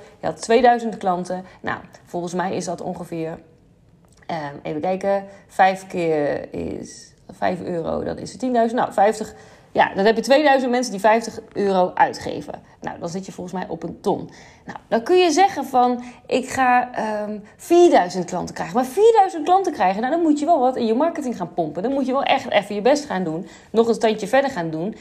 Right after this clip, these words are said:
En natuurlijk wil je altijd je marketing verbeteren. Maar er is ook nog een simpele manier. Wat nou als je ervoor zorgt dat die aankoopwaarde omhoog gaat? Dus dat ze niet in plaats van vijftig euro, zestig euro uitgeven.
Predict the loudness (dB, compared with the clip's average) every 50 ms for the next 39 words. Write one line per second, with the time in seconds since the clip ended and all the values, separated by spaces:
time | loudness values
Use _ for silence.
0 | -16 -10 -8 -6 -2 4 6 6 6 6 4 4 4 4 4 2 0 -2 -4 -2
1 | -2 -2 -4 -4 -8 -10 -10 -10 -4 0 2 2 2 2 0 -2 -4 -4 -4 -8
2 | -12 -20 -20 -20 -20 -20 -10 _ -2 2 2 4 4 4 2 4 2 0 0 0
3 | 0 0 0 2 2 2 2 0 0 -2 -2 -4 -6 -8 -12 -20 -16 -14 -2 2
4 | 2 4 4 2 -2 -2 -2 -2 -2 -2 -2 -4 -2 -2 -4 0 4 4 4 4
5 | 2 -2 -6 -6 -8 -4 0 0 2 2 2 0 0 0 0 0 0 -2 2 4
6 | 4 4 4 2 0 0 -2 -4 -4 -6 -10 -18 _ _ _ -2 -2 0 2 2
7 | 2 2 2 0 -6 -8 -8 -8 -10 -12 -18 -20 -18 -14 -6 -2 -2 -2 0 -2
8 | -2 -2 -2 -2 -2 0 2 2 2 0 -2 0 2 2 2 2 2 -4 -8 -8
9 | -6 -4 -4 -2 -4 -4 -6 -6 -6 -6 -6 -6 -8 -10 -8 -6 -6 -6 -6 -6
10 | -4 -4 -4 -4 -6 -8 -10 -10 -10 -12 -14 -16